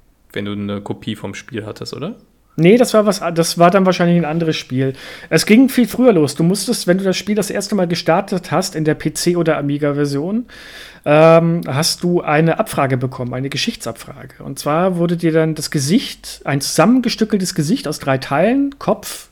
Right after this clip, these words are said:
Speaker 2: Gesicht und Kinn, gezeigt.
Speaker 1: Hm.
Speaker 2: Und dann stand da drunter, die, wann ist dieser Pirat in Ortsname gestorben? So, und da musst du jetzt eine Jahreszahl eingeben und die weißt du nicht. Und dafür
Speaker 1: Mhm.
Speaker 2: gab's, lag im Spiel damals in der Verpackung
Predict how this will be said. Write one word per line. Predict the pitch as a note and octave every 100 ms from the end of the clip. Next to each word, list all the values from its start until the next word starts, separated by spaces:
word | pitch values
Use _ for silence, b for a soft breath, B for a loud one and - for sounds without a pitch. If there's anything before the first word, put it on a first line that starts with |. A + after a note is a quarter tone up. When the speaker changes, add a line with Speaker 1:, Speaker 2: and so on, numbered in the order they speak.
| -
Speaker 2:
Gesicht | C#3 B2+ F3 G3 -
und | D3 C3
Kinn, | - A3+ D#4+ - B B B B B
gezeigt. | G#3 F#3+ F#3+ A#3+ C#4 - - B
Speaker 1:
Hm. | B A#2+
Speaker 2:
Und | D3+
dann | F3
stand | E3+ D#3+ F3
da | E3
drunter, | D#3+ F#3+ F3+
die, | D3 F3 D#3
wann | F3+
ist | A3 -
dieser | G3+ G#3
Pirat | G3 F3 E3 D#3 G3 G#3
in | - F3 G3+ G#3+ A3+ - -
Ortsname | C#3+ C#3+ - C#3 A#2+ A#2+ C3 C3
gestorben? | C#3+ - B2 C3 A#2 G2+ _ _ b b b b b b b
So, | - F#3+
und | C3+
da | C3
musst | C#3+ E3
du |
jetzt | E3+ F3
eine |
Jahreszahl | E3 F3 E3+ - B2+ A2+
eingeben | B2 B2+ B2
und | B2
die | C#3+
weißt | C3 D3 D3+
du | A2
nicht. | G#2+ - - - _ _ -
Und | A#2+
dafür | D3 - G#3 F#3+
Speaker 1:
Mhm. |
Speaker 2:
gab's, | D3+ D3+ -
lag | D3+ D3+ D3+
im |
Spiel | D3 - E3 A3 A3+
damals | D3+ E3 F#3 F#3 F3+ F#3 -
in | D#3
der | C#3
Verpackung | C3 B2+ - D#3 - F3 F3